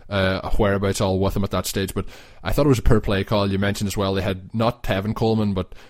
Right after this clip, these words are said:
uh, Derek Coleman, the fullback, was out on the left-hand side of the formation, so obviously that cut it out. And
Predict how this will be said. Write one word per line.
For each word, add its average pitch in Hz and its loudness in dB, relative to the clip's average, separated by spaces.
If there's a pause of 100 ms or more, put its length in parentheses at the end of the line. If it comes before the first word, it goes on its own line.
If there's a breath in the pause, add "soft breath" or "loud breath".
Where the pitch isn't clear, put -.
(180 soft breath)
uh, 87 -4
Derek 104 0
Coleman, 104 0
the 95 -2
fullback, 98 -2
was 92 -4
out 95 -2
on 92 -2
the 90 -2
left-hand 92 -2
side 95 -2
of 90 -2
the 87 -4
formation, 95 -2
so 98 -4
obviously 85 -4
that 90 -4
cut 98 -4
it 95 -4
out. 95 -2
And 95 -6